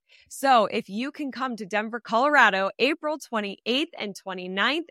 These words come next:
and you wanna go to Evolve, which who doesn't, then you can register to win. Go to crystalmediaco dot com slash win. You must register by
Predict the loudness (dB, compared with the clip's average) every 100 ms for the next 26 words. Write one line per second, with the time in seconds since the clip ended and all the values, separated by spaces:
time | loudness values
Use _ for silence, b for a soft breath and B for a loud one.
0 | -12 -12 -10 -8 -6 -4 -4 -4 -4 -2
1 | -2 -4 -8 -12 -12 -8 -2 -2 0 -4
2 | -6 -12 b b _ -8 -6 -4 -6 -6
3 | -2 -2 -2 -8 -8 -8 -6 -2 -4 -4
4 | -2 -2 -4 -4 -4 -4 -6 -4 -6 -2
5 | -2 -4 -8 -10 -6 -2 -2 -2 -2 -2
6 | -2 -4 -6 -4 -8 _ _ -18 -10 -2
7 | 2 2 0 -10 -12 -4 -2 0 -2 -6
8 | b b -8 -4 -2 -4 -4 -4 -4 -10
9 | -8 -4 -2 -2